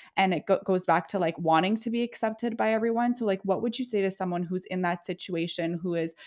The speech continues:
you know, achieving greatness in whatever form or fashion, and they're getting, you know, pushback, or they're feeling, you know, those feelings of judgment from others? It could even be in their close circle, could be their family, could be their close friends,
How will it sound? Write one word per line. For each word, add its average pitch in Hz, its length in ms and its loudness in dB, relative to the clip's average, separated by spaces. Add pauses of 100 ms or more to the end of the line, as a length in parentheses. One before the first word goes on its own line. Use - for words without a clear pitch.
(220)
you 202 120 -2
know, 175 280 2 (100)
achieving 196 520 0
greatness 185 460 0
in 180 160 -2
whatever 202 420 2
form 180 560 0
or 175 140 -2
fashion, 175 640 -2
and 175 220 0
they're 180 80 2
getting, 175 380 0 (320)
you 202 100 0
know, 175 100 4
pushback, 175 800 0
or 196 180 0
they're 180 160 0
feeling, 175 720 -2 (640)
you 214 120 2
know, 185 120 4
those 185 280 0
feelings 180 540 0
of 165 320 0 (280)
judgment 175 640 2
from 175 340 0
others? 185 360 4
It - 100 -4
could 185 120 -2
even 180 220 0
be 190 160 -2
in 185 200 0
their 175 140 0
close 180 360 -4
circle, 175 320 -4
could 180 160 -6
be 190 100 0
their 170 160 -2
family, 175 380 -2
could 180 160 -8
be 175 120 -2
their 165 160 -4
close 170 280 -6
friends, 247 300 2